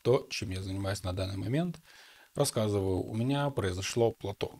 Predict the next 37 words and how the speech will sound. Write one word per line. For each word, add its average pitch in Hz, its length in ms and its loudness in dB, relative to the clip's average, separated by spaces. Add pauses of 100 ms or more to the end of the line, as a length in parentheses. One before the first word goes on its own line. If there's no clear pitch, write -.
которое 107 460 0
я 101 140 -4
ничем 117 640 2
никак 120 360 4
не 110 100 -2
могу 110 260 -2
спустить, - 480 -10
то - 100 -4
есть - 260 -6
от - 120 -10
слова 110 180 2
совсем. 101 480 -2
Те, 135 100 4
кто 123 140 -2
не 113 120 0
знает, 131 340 -2
я 95 80 -2
бариатрик 101 580 0
с, - 340 -6
с - 380 -2
большим 95 320 0
стажем, 127 460 0
я 92 100 -6
сделал 98 240 -4
две 110 160 4
бариатрические 101 600 0
операции, 98 420 -6
первая - 400 -8
слив, 104 360 -4
вторая 95 320 -4
шунтирование. 185 680 -6 (520)
Э, 101 300 0
шунтирование 98 540 -2
я 95 80 2
сделал 95 240 0
примерно 95 360 -4
через 92 320 -4